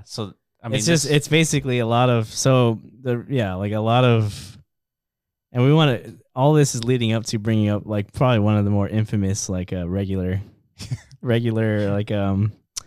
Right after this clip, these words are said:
Speaker 2: cameos for our channel. It's this Wall Street cheat sheet, right? Like, in times like this, in part of
Speaker 1: Yes.
Speaker 2: this, part of these market cycles, we kinda, like, wanna analyze the, the overall psychology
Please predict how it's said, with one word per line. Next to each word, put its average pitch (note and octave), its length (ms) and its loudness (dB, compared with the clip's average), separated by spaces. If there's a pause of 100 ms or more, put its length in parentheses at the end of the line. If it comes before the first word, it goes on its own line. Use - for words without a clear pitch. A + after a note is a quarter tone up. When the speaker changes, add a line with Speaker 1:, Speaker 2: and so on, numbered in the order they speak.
(420)
Speaker 2:
cameos G2+ 560 0
for G#2+ 140 -4
our G2 80 -2
channel. F#2+ 320 -2
It's G2+ 120 -4
this G#2 200 -6
Wall A2 200 -2
Street A#2 300 -6
cheat - 240 -8
sheet, F2 260 -10
right? F#2+ 320 -8
Like, B2 220 -8
in C3+ 180 -6
times C#3+ 340 2
like C#3 180 0
this, D#3 280 -2
in D3 120 -4
part D3 180 2
of D3+ 80 -2
Speaker 1:
Yes. C3+ 140 0
Speaker 2:
this, - 100 -14
part C#3+ 160 2
of D3+ 60 0
these D3 140 -2
market D3 280 0
cycles, E3+ 440 -2
we C#3 220 2
kinda, G3 240 2
like, C3+ 180 2
wanna B2+ 200 2
analyze G#2+ 520 0
the, G#2+ 140 -2
the E2+ 160 -4
overall A#2 380 0
psychology C#3 720 -2